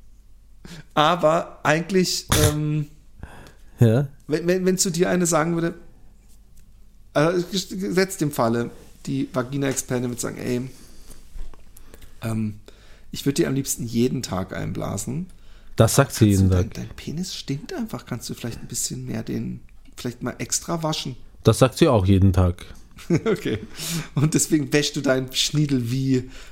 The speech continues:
Speaker 1: ein, ein
Speaker 2: Trotzdem
Speaker 1: O-,
Speaker 2: selten, weil ich,
Speaker 1: O C D-Typ.
Speaker 2: weil die Faulheit trotzdem gewinnt.
Speaker 1: Aber, ähm,
Speaker 2: <laughs> Äh, ja. Hier hat eine Pause gemacht. Was sag ich denn jetzt?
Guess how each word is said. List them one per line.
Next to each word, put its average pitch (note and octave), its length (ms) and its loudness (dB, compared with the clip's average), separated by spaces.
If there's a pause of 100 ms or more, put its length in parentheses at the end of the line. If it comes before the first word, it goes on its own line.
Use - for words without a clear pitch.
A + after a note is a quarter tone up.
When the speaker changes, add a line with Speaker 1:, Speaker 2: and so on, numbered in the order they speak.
(140)
Speaker 1:
ein, A#2+ 480 -2 (360)
ein C3 720 -4
Speaker 2:
Trotzdem A2 600 4 (180)
Speaker 1:
O-, D3 160 6 (240)
Speaker 2:
selten, G#2+ 500 6
weil G#2+ 140 6
ich, G#2+ 120 4
Speaker 1:
O - 0 -
C - 80 0
D-Typ. A2 40 4
Speaker 2:
weil A#2 140 8
die B2+ 60 6
Faulheit A#2+ 580 6
trotzdem A2 400 6
gewinnt. A2 240 8 (200)
Speaker 1:
Aber, - 20 -4
ähm, D3+ 480 4 (2500)
Speaker 2:
<laughs> - 0 -
Äh, G#2+ 460 6 (1500)
ja. A2 420 4 (680)
Hier A#2+ 140 8
hat A2+ 60 6
eine A#2 180 6
Pause A#2+ 360 6
gemacht. F#2+ 560 4
Was G2+ 140 2
sag D3 140 6
ich B2 40 0
denn A2 120 6
jetzt? - 360 6